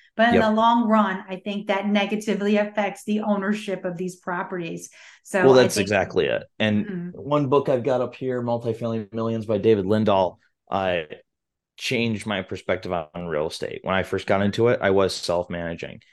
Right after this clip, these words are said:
Speaker 2: and I was getting landlord burnout real quick.
Speaker 1: Yeah.
Speaker 2: And he, you know, he says in his book, "We're in the business to invest in real estate, not manage it." And he said how outsourcing management is so important.
Speaker 1: Absolutely.
Speaker 2: And the day I did that,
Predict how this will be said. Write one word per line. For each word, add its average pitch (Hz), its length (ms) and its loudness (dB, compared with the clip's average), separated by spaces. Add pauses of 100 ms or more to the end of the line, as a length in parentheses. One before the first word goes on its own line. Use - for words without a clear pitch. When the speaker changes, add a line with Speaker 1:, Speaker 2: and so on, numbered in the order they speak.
(200)
Speaker 2:
and 92 260 2
I 90 80 6
was 90 100 4
getting 92 260 2
landlord 90 520 0
burnout 85 420 -4
real 87 360 2
quick. - 520 -4
Speaker 1:
Yeah. 87 300 -2
Speaker 2:
And 101 40 2
he, 98 300 0 (340)
you 107 80 0
know, 101 80 2
he 98 80 -2
says 95 280 2
in 92 80 -4
his 90 100 -4
book, 113 400 2 (340)
"We're 98 240 0
in 98 220 -2
the 92 100 -2
business 92 480 -4
to 95 120 -8
invest 92 340 -2
in 92 80 -6
real 87 220 -2
estate, 85 480 -6
not 90 200 -4
manage 82 380 -6
it." - 160 -6 (360)
And 87 460 0 (120)
he 98 220 -2
said 87 260 0
how 87 320 2
outsourcing 90 500 -2
management 87 440 -6
is - 60 -12
so 87 140 -2
important. 95 600 2
Speaker 1:
Absolutely. 185 380 -6
Speaker 2:
And 92 60 2
the 92 40 2
day 202 260 6
I 196 40 2
did 92 180 0
that, 87 360 2